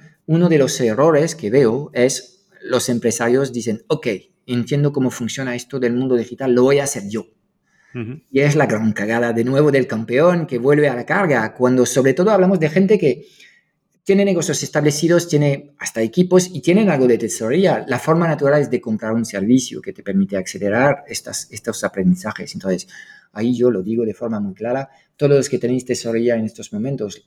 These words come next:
Speaker 1: el mejor primer paso es trabajar con una agencia. Y créeme, te vas a equivocar mucho en la agencia antes de encontrar una buena. También aquí vas a meter la gamba,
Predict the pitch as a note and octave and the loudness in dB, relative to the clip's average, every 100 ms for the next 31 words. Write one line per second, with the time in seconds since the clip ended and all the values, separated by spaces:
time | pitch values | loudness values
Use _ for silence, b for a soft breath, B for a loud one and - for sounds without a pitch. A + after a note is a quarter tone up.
0 | _ C3 B2 C3 D#3 D3+ D3 B2+ - - | _ -2 0 0 2 0 0 0 0 -2
1 | D#3+ D#3+ - C3+ F#3 B B B _ C3+ | -2 -2 -2 -6 -6 B B B _ -2
2 | C#3+ - A2+ G#2+ C3 - A#2 G#2+ F#2 F#2+ | -2 -2 -4 -2 -4 -2 -2 0 -2 -4
3 | C#3+ - F#2+ - D3+ F#3 G3+ C3 F#2+ - | -4 -4 -8 -6 0 2 4 2 -4 -6
4 | C3+ C#3+ A3+ F#3 F3+ D3+ C#3+ C3+ B2+ F#3+ | 0 0 0 -2 2 0 2 -2 2 4
5 | - - D#3 - C#3 B2+ A#2+ D3 D3+ E3 | 2 0 -2 -2 0 0 0 -2 2 2
6 | D#3 D3 C#3 C3 C3 B2+ G#2 A#2 C#3 - | 2 2 2 0 0 0 0 2 0 -2
7 | - _ - C#3+ D3+ F3 D3+ F3+ G#3 F#3 | -12 _ -2 0 0 0 2 0 0 -6
8 | B - D#3+ E3+ E3 D#3 C3+ E3 C#3+ F#2+ | B -2 0 2 2 0 2 0 -2 -4